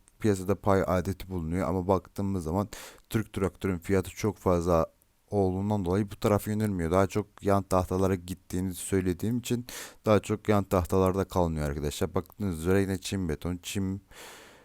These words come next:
Beton ve Çimentaş geldi arkadaşlar. Onun akabinde Senkron geldi arkadaşlar. Kafein var burada. Yaprak var. Sönme var arkadaşlar. Burada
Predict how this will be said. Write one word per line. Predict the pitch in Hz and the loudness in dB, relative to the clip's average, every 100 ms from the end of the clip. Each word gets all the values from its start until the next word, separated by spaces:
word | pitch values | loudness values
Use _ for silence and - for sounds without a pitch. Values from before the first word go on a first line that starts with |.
| _ _ _ _ _ | _ _ _ _ _
Beton | 98 101 92 101 | 0 0 2 0
ve | 104 | 0
Çimentaş | - 107 101 95 85 - | 0 0 0 2 0 0
geldi | - 78 71 | 2 2 2
arkadaşlar. | 78 73 80 - 101 | 0 0 -2 0 0
Onun | 101 98 92 | 2 2 2
akabinde | 82 95 90 95 | 0 -4 -2 -2
Senkron | - 101 - - 95 | 0 -2 -2 -2 -2
geldi | 85 76 76 71 | 0 0 0 0
arkadaşlar. | 76 - 78 90 90 | -4 -2 -4 -2 0
Kafein | 95 - 90 101 95 | -2 2 2 4 2
var | 85 | -2
burada. | 73 71 80 | -2 -4 -2
Yaprak | 78 87 - 98 82 | 0 0 2 0 0
var. | 85 71 | -2 -2
Sönme | - - 98 98 98 | -4 -2 0 0 0
var | 92 82 | 2 2
arkadaşlar. | 73 76 76 76 95 92 | 0 -2 -4 -2 -2 -2
Burada | 92 90 90 | 0 2 0